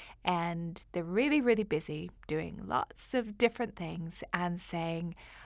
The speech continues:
"I'm so busy, I don't have time to focus on a plan." But do you know, one of the things that I have found as a business owner,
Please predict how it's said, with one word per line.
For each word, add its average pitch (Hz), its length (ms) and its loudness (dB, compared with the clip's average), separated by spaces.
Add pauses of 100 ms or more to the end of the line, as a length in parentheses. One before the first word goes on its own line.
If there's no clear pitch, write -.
(260)
"I'm 220 220 12
so 214 160 2
busy, 170 540 -2 (540)
I 185 140 4
don't 170 200 -2
have 170 220 -6
time 156 420 -4 (120)
to - 100 -6
focus - 400 -2
on 165 140 -6
a 151 40 -8
plan." 165 400 -8 (600)
But 214 140 0
do 226 100 0
you 220 60 2
know, 233 80 4
one 233 240 2
of 302 100 -4
the 285 120 -6
things 185 360 -2
that - 160 -6
I 185 280 2
have 180 260 -4
found 165 480 -4 (100)
as 185 160 -2
a 180 60 -4
business 160 480 -2
owner, 156 340 -4